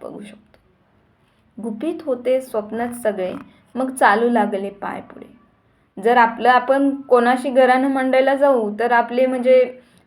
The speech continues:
स्वप्नच असं हे होऊन जातील, मग ते स्वप्न गुपित ठेवलेलेच बरे. कारण गुपित स्वप्न ठेवून जर काम करत राहिलो तरच आपले स्वप्न पुढे, अ, पूर्ण होऊ शकतात.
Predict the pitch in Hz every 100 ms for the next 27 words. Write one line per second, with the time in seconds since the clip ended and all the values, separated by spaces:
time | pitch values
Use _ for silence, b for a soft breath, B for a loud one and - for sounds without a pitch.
0 | - 285 - 254 285 311 320 320 311 302
1 | - - 277 330 302 247 208 208 196 208
2 | 214 233 247 240 294 - 233 - 285 254
3 | 269 320 320 330 285 269 285 320 320 190
4 | 170 - b b b - 214 220 277 -
5 | 208 202 214 269 262 269 240 240 247 277
6 | - - 208 190 214 247 240 247 240 214
7 | 254 247 247 240 240 214 175 180 277 -
8 | _ _ _ _ _ _ _ 240 269 320
9 | 330 - 302 302 294 277 277 269 247 247
10 | - _ _ _ - 214 220 220 220 294
11 | 294 294 247 190 - - -